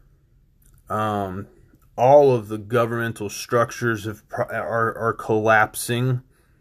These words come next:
Okay, you've got the natural disaster on top of everything else.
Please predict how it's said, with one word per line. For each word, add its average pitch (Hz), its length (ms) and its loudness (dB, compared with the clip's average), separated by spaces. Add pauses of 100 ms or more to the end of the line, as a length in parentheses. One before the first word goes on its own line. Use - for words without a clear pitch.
(440)
Okay, 107 440 2
you've 101 260 -8
got 107 260 0
the 101 80 -6
natural 117 400 0
disaster 110 640 0
on 104 100 -6
top 120 300 2
of 113 100 -6
everything 110 380 -4
else. 110 380 -6